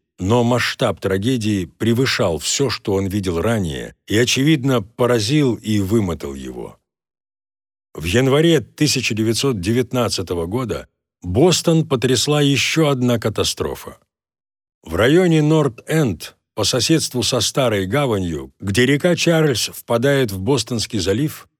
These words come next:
на верфи стояла цистерна с патокой. Пятиэтажный резервуар вмещал восемь миллионов семьсот тысяч литров патоки,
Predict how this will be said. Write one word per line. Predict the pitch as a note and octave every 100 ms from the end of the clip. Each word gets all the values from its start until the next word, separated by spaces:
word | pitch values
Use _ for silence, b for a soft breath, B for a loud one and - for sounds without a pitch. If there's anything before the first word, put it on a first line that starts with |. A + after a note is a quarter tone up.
| -
на | F2+ A2+
верфи | D#3+ F#3 - D3+
стояла | A#2+ - C3 D#3+ D3
цистерна | - B2 - - C#3+ C3+
с | A#2 -
патокой. | B2 F#2+ C2+ C2 A1+ - _ _ _ _ _ _ _ -
Пятиэтажный | A#2+ A2+ C#3 C#3+ D#3+ C3 G2 A2+ A2
резервуар | A#2 G#2+ A2 G#2+ C#3 D3+ A2
вмещал | F2 A#2+ A#2 D#3 C#3+ B2 E2+
восемь | F2 D3+ D#3 - C#3 C3+
миллионов | B2+ B2+ D#3 E3+ B2+ G#2
семьсот | - C3 A2 - E3+ A#2+ -
тысяч | E3+ E3 C3 A2 G#2
литров | B2 C3+ C3 A#2+ -
патоки, | - A#2+ - C#2+ - -